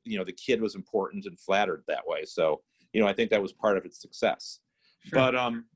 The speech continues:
Speaker 1: but all those things make it unlike a film like Melancholia or any other films now that don't, that kind of lie about the future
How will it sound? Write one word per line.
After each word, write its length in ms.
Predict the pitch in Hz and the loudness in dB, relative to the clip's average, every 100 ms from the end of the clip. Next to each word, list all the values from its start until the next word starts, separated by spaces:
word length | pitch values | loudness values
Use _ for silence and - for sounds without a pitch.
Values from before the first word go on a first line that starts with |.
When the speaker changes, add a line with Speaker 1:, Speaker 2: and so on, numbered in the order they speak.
| - | -2
Speaker 1:
but 140 | 165 160 | 2 4
all 160 | 185 | 4
those 240 | 202 170 - | 0 -4 -6
things 280 | 196 165 127 | -10 -10 -8
make 200 | 143 143 | -4 -2
it 80 | |
unlike 400 | 127 123 123 151 147 | -2 -2 -2 -2 -2
a 60 | |
film 300 | - 120 110 | -6 -4 -2
like 180 | 107 101 | -4 -6
Melancholia 580 | 107 101 98 117 104 104 | -4 -4 -2 0 2 2
or 120 | 95 | 0
any 260 | 90 127 127 | -2 -2 0
other 160 | 120 | 0
films 380 | 107 - 101 98 | -2 -2 -4 -2
now 240 | 113 117 87 | 0 0 0
that 180 | 98 95 | -2 -2
don't, 280 | - 117 113 - _ _ _ _ _ _ 98 101 | 0 2 0 -4 _ _ _ _ _ _ -14 -6
that 300 | 113 123 - | 2 2 2
kind 180 | - 139 | -2 0
of 100 | 113 | 2
lie 300 | 107 117 127 | 4 6 8
about 340 | 135 113 107 | 6 4 0
the 60 | - | -4
future 540 | - 92 - 92 85 | -12 -10 -8 -6 -6